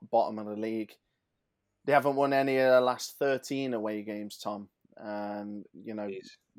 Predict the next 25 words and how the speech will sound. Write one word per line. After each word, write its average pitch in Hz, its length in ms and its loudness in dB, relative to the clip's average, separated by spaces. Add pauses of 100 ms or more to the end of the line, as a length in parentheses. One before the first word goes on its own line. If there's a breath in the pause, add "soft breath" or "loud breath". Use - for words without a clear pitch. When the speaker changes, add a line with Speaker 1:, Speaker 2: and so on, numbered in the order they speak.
(120)
Speaker 1:
going 113 300 2
ba-, - 140 -2
yeah, 120 180 4
obviously 113 420 2
going 113 280 0
back 113 240 0
a 113 60 -2
little 110 220 -2
bit 107 220 -4
there, 107 260 -4 (420)
and 117 120 -2
they've 110 120 2
lost - 280 2
three 120 220 2
in 113 100 -2
a 107 80 -2
row. 107 320 2 (720)
Yeah, 117 240 4 (120)
a, 120 100 4 (100)
a 123 60 2
club 139 320 2
with 127 340 4 (840)
zero 127 680 6 (400)
outlets. 123 840 0
Um, 113 400 0